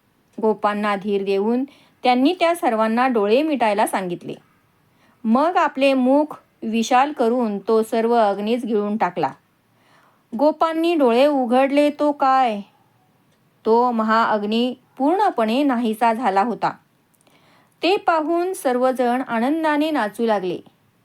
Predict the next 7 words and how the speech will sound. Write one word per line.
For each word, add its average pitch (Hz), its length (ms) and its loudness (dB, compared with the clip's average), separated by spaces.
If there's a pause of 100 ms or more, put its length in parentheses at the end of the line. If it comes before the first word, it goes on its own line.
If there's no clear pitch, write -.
देवही 220 560 -2
पुष्पवृष्टी 208 800 -6
करत 208 320 -2 (100)
त्यांच्या 220 340 -4
आनंदात 196 460 -2 (120)
सहभागी 208 500 -4
झाले. 175 280 -6